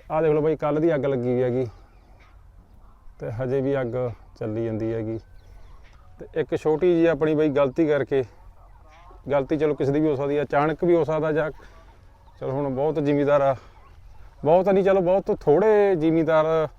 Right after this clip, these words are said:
ਛੇਤੀ, ਮਤਲਬ, ਕਹਿਣਗੇ ਅੱਗ ਲਾ ਕੇ ਤੇ ਆਪਾਂ ਛੇਤੀ ਵਾਹੀਏ। ਤੇ ਤੁਹਾਨੂੰ ਪਤਾ ਹਜੇ ਬਹੁਤ ਟਾਈਮ ਪਿਆ ਗਾ। ਤੇ ਕਾਹਲੀ ਕਰਕੇ ਬਾਈ ਦੇਖ ਲਓ ਕਿੰਨਾ ਨੁਕਸਾਨ ਹੋਇਆ ਵਾ ਗਾ ਇਹ। ਤੇ ਤੁਹਾਨੂੰ ਆਹ ਦਿਖਾ ਦਿੰਦੇ ਹੈਗੇ। ਤੇ ਇਹ ਕੱਲ੍ਹ ਦੀ ਲੱਗੀ ਵੀ ਅੱਗ ਆ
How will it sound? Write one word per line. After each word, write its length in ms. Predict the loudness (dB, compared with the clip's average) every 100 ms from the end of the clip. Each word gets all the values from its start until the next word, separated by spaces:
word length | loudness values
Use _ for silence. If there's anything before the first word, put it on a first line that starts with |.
| -20 -20 -20 -20 -20 -20 -20 -20 -20 -20 -20 -20 -20
ਛੇਤੀ, 400 | 0 0 2 2 0
ਮਤਲਬ, 380 | 0 0 0
ਕਹਿਣਗੇ 360 | 0 -2 0 0
ਅੱਗ 120 | 0
ਲਾ 160 | 0 0
ਕੇ 100 | -2
ਤੇ 100 | -4
ਆਪਾਂ 320 | -4 -4 -4 -4
ਛੇਤੀ 220 | -4 -4
ਵਾਹੀਏ। 360 | -2 -2 -2 -2
ਤੇ 340 | -4 -12 -10
ਤੁਹਾਨੂੰ 180 | -8 -8
ਪਤਾ 240 | -8 -6
ਹਜੇ 200 | -4 -4 -6 -12 -20 -20 -20 -20 -20 -20 -20 -20 -20 -10
ਬਹੁਤ 220 | -8 -6 -6
ਟਾਈਮ 180 | -6
ਪਿਆ 220 | -2 -2 -2
ਗਾ। 140 | -4 -10 -18 -20 -12
ਤੇ 160 | -10
ਕਾਹਲੀ 300 | -6 -4 -2
ਕਰਕੇ 280 | -2 -4 -4
ਬਾਈ 140 | -2 -2
ਦੇਖ 120 | -2
ਲਓ 100 | -4
ਕਿੰਨਾ 420 | -4 -4 -4 -6
ਨੁਕਸਾਨ 420 | -6 -8 -6 -6
ਹੋਇਆ 260 | -6 -6 -6
ਵਾ 140 | -6
ਗਾ 160 | -8 -10
ਇਹ। 60 | -14 -18 -20 -20 -20 -20 -20 -20 -20 -14
ਤੇ 80 |
ਤੁਹਾਨੂੰ 240 | -8 -6 -6
ਆਹ 100 | -8
ਦਿਖਾ 220 | -6 -6
ਦਿੰਦੇ 140 | -4
ਹੈਗੇ। 240 | -6 -6 -6 -8 -20 -20 -20 -20 -20 -20 -20 -20 -20 -18
ਤੇ 60 | -18 -18 -16 -16 -18 -20 -20 -20 -20 -20 -20 -20 -20 -20 -12
ਇਹ 100 | -10
ਕੱਲ੍ਹ 240 | -4 0 2
ਦੀ 80 | 2
ਲੱਗੀ 260 | 2 2
ਵੀ 180 | 2 2
ਅੱਗ 120 | 0
ਆ 120 | -2